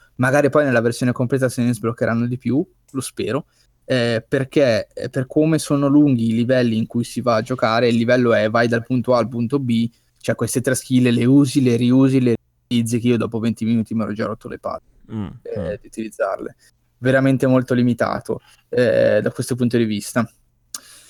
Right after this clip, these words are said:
Speaker 1: I nemici che vengono, che si incontrano durante il livello sono variegati, nel senso che sono graficamente molti, però poi di fatto, la, avendo, essendo le skill così poche,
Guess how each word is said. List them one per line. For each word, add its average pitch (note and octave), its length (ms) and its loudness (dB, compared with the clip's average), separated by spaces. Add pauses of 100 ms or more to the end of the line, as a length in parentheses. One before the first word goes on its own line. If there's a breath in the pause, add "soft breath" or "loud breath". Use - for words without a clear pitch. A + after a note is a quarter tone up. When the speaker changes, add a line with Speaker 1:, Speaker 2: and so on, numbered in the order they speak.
(520 loud breath)
Speaker 1:
I C3+ 100 2
nemici F#3 480 4
che E3 140 4
vengono, E3 260 2
che D#3 120 -2
si D#3+ 120 -2
incontrano D#3 440 2
durante D3+ 340 2
il D3 60 0
livello B2+ 640 2 (500)
sono - 640 0
variegati, B2+ 680 2
nel C3+ 80 2
senso B2+ 240 -2
che B2 100 0
sono D3 300 0
graficamente C3 1500 0
molti, D3 720 2
però C3+ 280 2
poi B2+ 260 2
di B2 120 -2
fatto, B2 880 0
la, A2+ 640 -2
avendo, C3+ 400 2
essendo C#3 320 -2
le C#3 60 2
skill C3+ 240 -2
così C3+ 280 0
poche, C3 500 0